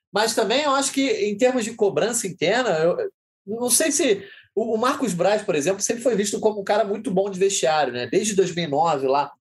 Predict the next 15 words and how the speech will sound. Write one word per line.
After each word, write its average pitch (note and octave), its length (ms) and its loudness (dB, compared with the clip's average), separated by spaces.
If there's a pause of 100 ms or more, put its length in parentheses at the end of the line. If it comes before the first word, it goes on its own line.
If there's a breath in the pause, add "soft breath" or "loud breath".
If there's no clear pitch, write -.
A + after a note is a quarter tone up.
(140)
quando C#3 140 -2
o - 40 -12
Flamengo C3+ 320 0
foi B2+ 220 -2
ex, D#3+ 320 2
enfim, C3+ 260 -8 (180 loud breath)
ele D3 140 -2
conseguiu F3+ 720 0 (180)
lidar E3 440 0
com E3+ 200 0
ânimos F#3 280 0
exaltados, F3 520 0
por E3+ 120 -6
exemplo, F3 320 0
que G3+ 360 0